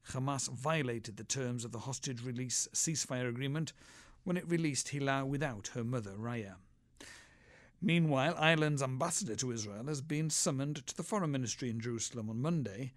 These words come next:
to explain the comments by Irish Prime Minister Leo Varadkar following Emily's release, in which he referred to her as a lost child who had been found.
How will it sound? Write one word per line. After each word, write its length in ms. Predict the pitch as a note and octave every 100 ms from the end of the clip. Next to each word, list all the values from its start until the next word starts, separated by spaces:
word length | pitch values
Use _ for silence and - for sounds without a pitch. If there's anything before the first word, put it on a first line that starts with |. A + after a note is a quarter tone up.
| - _ -
to 100 | F3
explain 560 | - - - E3+ E3+
the 80 | E3+
comments 480 | E3 F#3 C3 D3 -
by 360 | E3+ F3+ D3 A#2
Irish 360 | A#2+ A2+ A2 -
Prime 220 | C#3 B2+
Minister 460 | B2 A#2 - C#3+ A#2+
Leo 480 | A#2+ C3 B2 B2+ A2+ - - -
Varadkar 880 | D3 C#3+ D#3+ D3+ - C#3+ A2+ F2 E2 - - -
following 440 | - E3+ C3+ B2
Emily's 420 | A2 A#2 A2 A2 B2
release, 460 | A#2 C3+ C3+ - - - - -
in 140 | D#3+
which 180 | F#3 -
he 140 | G3+
referred 460 | F#3+ F3 - G#3+ F#3+
to 120 | B2+
her 280 | G2+ G#2+ A2+
as 280 | C3+ C3+ B2+ -
a 120 | D3
lost 540 | C3 C3 D#3+ - - - -
child 520 | D3 C3 A2 F2 - - -
who 80 | E3+
had 160 | C3 B2+
been 160 | C3+
found. 680 | C3 - E3 D#3+ A#2+ G2+ F2